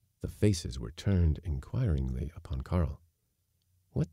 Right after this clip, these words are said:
sort of riddle might this be? Where was an illustrious name to be borrowed? And who was to borrow it? Carl sat down and said, "Now, I have a perfectly serious thing to propose. I think it is the only way to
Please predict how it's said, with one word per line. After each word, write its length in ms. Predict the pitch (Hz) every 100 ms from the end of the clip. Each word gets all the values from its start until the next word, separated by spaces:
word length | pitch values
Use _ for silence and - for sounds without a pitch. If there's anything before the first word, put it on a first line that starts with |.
| -
sort 280 | - 143
of 160 | 160 80
riddle 200 | 104 120
might 220 | 90 104
this 140 | - -
be? 340 | - 143 - _ _ _ _ -
Where 340 | 78 95 110
was 160 | 110 101
an 120 | 101
illustrious 560 | 95 101 104 - 87 90
name 340 | 90 98 71
to 80 | -
be 120 | 78
borrowed? 500 | 78 78 92 - 76 - _ _ _ -
And 220 | 101 90 -
who 100 | 120
was 220 | 107 95
to 80 | 90
borrow 320 | 82 113 101
it? 160 | - - _ _ _ _ -
Carl 380 | - 113 90 80
sat 280 | - 85
down 340 | 85 78 65 58
and 100 | 76
said, 260 | - 67 - _ _ -
"Now, 320 | 82 71 - - -
I 100 | 71
have 220 | 76 90 -
a 40 | -
perfectly 460 | - 95 98 92 87
serious 480 | - 90 87 78 -
thing 240 | 78 73
to 100 | -
propose. 640 | 82 80 80 73 62 - - _ _ _
I 60 | -
think 420 | - 117 113 -
it 120 | 104
is 160 | 87 80
the 100 | - -
only 380 | 92 104 104 95
way 320 | 90 92
to 100 | 82